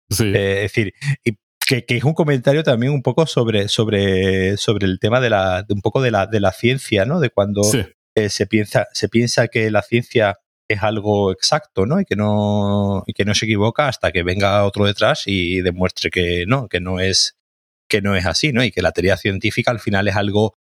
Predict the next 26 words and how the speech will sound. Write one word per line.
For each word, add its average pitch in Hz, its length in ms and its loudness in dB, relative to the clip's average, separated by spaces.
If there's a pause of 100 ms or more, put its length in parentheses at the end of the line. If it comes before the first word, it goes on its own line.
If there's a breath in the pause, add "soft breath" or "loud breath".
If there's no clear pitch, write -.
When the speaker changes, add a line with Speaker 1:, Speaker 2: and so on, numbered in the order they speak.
(140)
Speaker 2:
maleable 107 680 2
y 101 240 0
mutante, 107 480 -2
es 85 100 -8
decir, 98 180 -2
no 92 160 0
es, 95 360 0
eh, 95 520 0 (920)
y 110 80 2
al 104 100 0
final, 120 340 0
eh, 104 380 -4
te-, - 180 -2
esta 120 180 -2
gente, 127 360 -6 (120)
en 113 160 0
cada 131 280 0
uno 143 180 0
de 131 80 2
estos, 123 440 0
eh, 120 500 2
planetas, 160 600 0 (300)
donde 123 260 2
han 120 120 0
tenido, 131 480 0
pues, 82 180 -2